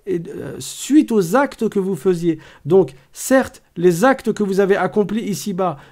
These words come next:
vous ont entraîné, vous ont mené au paradis, mais c'est une grâce de la part de Dieu. Et si vous entrez au paradis, c'est par la grâce de Dieu.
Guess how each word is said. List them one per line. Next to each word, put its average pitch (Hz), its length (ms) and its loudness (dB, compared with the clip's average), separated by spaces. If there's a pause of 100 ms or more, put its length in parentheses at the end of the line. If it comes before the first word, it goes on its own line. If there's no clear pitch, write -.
(120)
vous 170 280 -2
ont 196 200 4
entraîné, 226 420 0
vous 180 180 2
ont 185 80 4
mené 247 260 4
au 202 120 8
paradis, 190 500 0 (220)
mais 202 80 2
c'est 247 180 0
une 220 100 2
grâce 202 440 0
de 196 120 0
la 220 120 2
part 180 240 -2
de 196 100 0
Dieu. 202 340 -2 (240)
Et 180 80 4
si 262 140 0
vous 220 220 2
entrez 226 200 0
au 233 80 2
paradis, 220 500 2 (180)
c'est 254 240 -2
par 233 180 2
la 226 140 2
grâce 196 420 -2
de 208 160 -2
Dieu. 202 400 -2